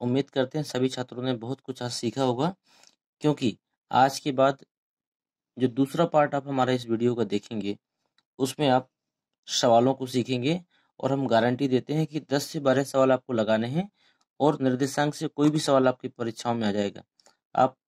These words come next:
no doubt किसी भी सवाल को छोड़ने वाले नहीं हैं,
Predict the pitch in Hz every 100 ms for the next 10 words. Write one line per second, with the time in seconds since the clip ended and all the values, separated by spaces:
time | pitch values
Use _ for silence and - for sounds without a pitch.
0 | _ - 120 127 131 147 _ _ 120 117
1 | 139 135 - _ _ _ - 113 117 117
2 | 131 - 113 120 113 110 110 131 139